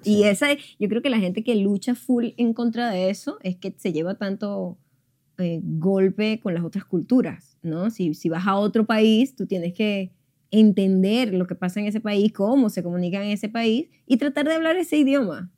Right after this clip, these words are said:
Speaker 1: Porque pasa muchísimo la gente que habla en, en, que se va a otro país que habla español y no se entienden igual.
Speaker 2: Claro.
Speaker 1: ¿Entiendes?
Speaker 2: Es que,
Speaker 1: Culturalmente
Speaker 2: es,
Speaker 1: no se entienden.
Speaker 2: es que, es que el, los agreements culturales no están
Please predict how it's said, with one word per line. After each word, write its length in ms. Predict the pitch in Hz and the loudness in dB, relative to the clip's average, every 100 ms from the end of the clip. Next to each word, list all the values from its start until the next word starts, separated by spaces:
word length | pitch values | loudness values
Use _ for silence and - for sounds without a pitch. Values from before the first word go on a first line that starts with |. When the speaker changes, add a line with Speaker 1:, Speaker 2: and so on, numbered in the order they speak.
| _ _ _ _ - | _ _ _ _ 2
Speaker 1:
Porque 200 | 240 254 | 6 6
pasa 300 | 240 285 392 | 6 2 0
muchísimo 380 | 392 311 427 403 | 0 0 0 0
la 100 | 247 | 0
gente 200 | 247 - | 0 -2
que 100 | 214 | -2
habla 320 | 208 240 254 - | -2 -2 -4 -4
en, 420 | 208 196 - - | -4 -4 -8 -14
en, 260 | - - - - | -12 -12 -12 -12
que 140 | 202 190 | -10 -6
se 120 | - | -2
va 60 | 202 | 0
a 40 | |
otro 160 | 226 269 | 0 0
país 200 | 196 220 | 0 0
que 80 | 240 | 0
habla 120 | 240 | 0
español 420 | 190 175 220 - _ _ _ _ _ _ - | 0 0 -2 -4 _ _ _ _ _ _ 2
y 140 | 208 | 4
no 140 | 202 214 | 6 6
se 80 | 220 | 6
entienden 340 | 220 151 135 | 6 2 -2
igual. 300 | 147 147 - _ _ _ _ | -4 -6 -8 _ _ _ _
Speaker 2:
Claro. 300 | - 95 117 | -12 -6 -4
Speaker 1:
¿Entiendes? 460 | 170 214 214 185 - | 0 2 2 0 -2
Speaker 2:
Es 80 | 175 | 2
que, 40 | |
Speaker 1:
Culturalmente 600 | 208 185 226 254 254 247 | 2 6 4 4 4 2
Speaker 2:
es, 40 | 233 | 0
Speaker 1:
no 80 | |
se 80 | 226 | 0
entienden. 380 | 208 185 135 120 - _ | -2 -4 -6 -12 -20 _
Speaker 2:
es 80 | 147 | -6
que, 240 | 185 170 - | -4 -4 -6
es 100 | 127 | -12
que 640 | - 135 123 113 95 - _ _ - | -6 -4 -2 -4 -6 -10 _ _ -12
el, 360 | 107 98 85 - - | -8 -6 -8 -12 -12
los 160 | 117 110 | -10 -2
agreements 680 | 151 214 147 147 - - _ - 104 | 0 0 -2 -8 -14 -18 _ -20 -14
culturales 720 | - 110 120 127 104 107 - _ - | -6 -4 0 -2 -2 -8 -16 _ -10
no 280 | 110 113 | -6 -6
están 600 | 113 - 110 107 110 104 | -8 -8 -8 -6 -10 -12